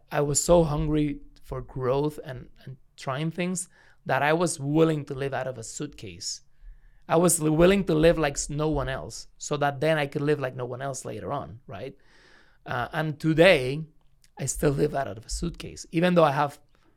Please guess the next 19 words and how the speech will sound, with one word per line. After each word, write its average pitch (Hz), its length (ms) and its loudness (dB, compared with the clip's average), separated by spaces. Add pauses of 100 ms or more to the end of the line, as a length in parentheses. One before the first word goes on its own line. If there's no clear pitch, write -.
(180)
you - 100 -8
know, 120 240 -10 (140)
almost 139 220 -6
a 131 80 -4
seventeen 156 500 -2
million 147 240 -4
dollar 135 180 0
portfolio. 139 640 -4 (420)
I - 60 -14
think 156 160 0
that's 143 100 2
gonna 143 160 -2
go 139 100 2
up 135 160 2
to, - 60 -4
like, 117 360 -8
twenty-one 139 420 -4
million, 127 500 -6 (300)
like, 98 380 -14